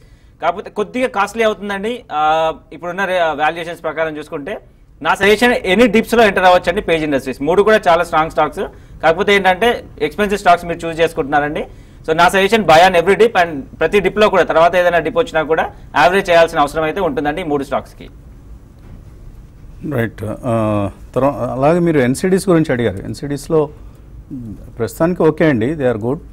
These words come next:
Speaker 2: Triple ఏ రేటింగ్ అంటున్నారు. ఎల్ఎన్టీ లాంటి ఒక parentage ఉన్న company కాబట్టి ఎటువంటి ఇబ్బంది కనపడట్లేదు ప్రస్తుతానికి. కానీ ఎప్పటికప్పుడు మీరు పరిస్థితిని సమీక్షించుకుంటూ ఉండాలి.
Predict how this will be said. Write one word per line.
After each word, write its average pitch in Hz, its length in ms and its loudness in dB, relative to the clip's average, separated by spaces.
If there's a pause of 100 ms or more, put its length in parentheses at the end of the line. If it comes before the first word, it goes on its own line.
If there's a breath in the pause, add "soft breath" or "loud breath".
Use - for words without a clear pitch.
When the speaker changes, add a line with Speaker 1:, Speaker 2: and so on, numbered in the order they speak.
(600)
Speaker 2:
Triple 135 260 -2
ఏ 139 40 4
రేటింగ్ 123 300 0
అంటున్నారు. 110 340 -4
ఎల్ఎన్టీ 131 520 -2 (480 loud breath)
లాంటి 135 280 0
ఒక 120 200 -4
parentage 127 440 2
ఉన్న 117 140 0
company 110 340 -2
కాబట్టి 113 340 -2
ఎటువంటి 143 320 0
ఇబ్బంది 135 280 0
కనపడట్లేదు 123 480 -2
ప్రస్తుతానికి. 110 540 -4 (400)
కానీ 160 220 -2
ఎప్పటికప్పుడు 147 420 -2
మీరు 160 160 0
పరిస్థితిని 135 580 -2
సమీక్షించుకుంటూ 123 720 -8
ఉండాలి. 113 340 -4